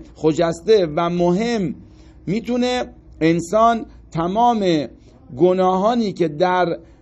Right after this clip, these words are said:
گیلگول‌های قبل انجام داده هم تیغون کنه و از اونها تشوبه کنه و برگرده با تلمود تورا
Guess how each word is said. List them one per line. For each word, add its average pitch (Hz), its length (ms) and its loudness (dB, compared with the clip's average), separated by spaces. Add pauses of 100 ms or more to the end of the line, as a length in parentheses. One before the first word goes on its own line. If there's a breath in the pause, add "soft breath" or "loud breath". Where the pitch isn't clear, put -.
(400 soft breath)
گیلگول‌های 190 920 2
قبل 208 680 0 (400)
انجام 185 600 0
داده 190 400 2
هم 170 340 -2
تیغون 180 440 -8
کنه 233 420 -4
و 220 280 -2 (400 soft breath)
از 147 160 -2
اونها 175 400 0
تشوبه 175 460 0
کنه 208 300 -2
و 175 140 2
برگرده 220 680 2
با 185 200 2
تلمود 247 460 -2
تورا 254 420 2